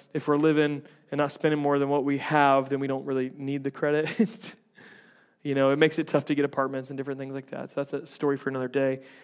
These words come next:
But I, I, I can't find, if we're gonna be spiritually unified, how can we not be financially unified?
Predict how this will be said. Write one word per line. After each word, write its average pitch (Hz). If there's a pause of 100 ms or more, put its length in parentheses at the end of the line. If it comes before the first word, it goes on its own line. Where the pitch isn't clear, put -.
(680)
But 151
I, 147
I, 151
I 165
can't 190
find, 175
if 160
we're 208
gonna 226
be 185
spiritually 185
unified, 185
how 180
can 180
we 165
not 151
be 143
financially 131
unified? -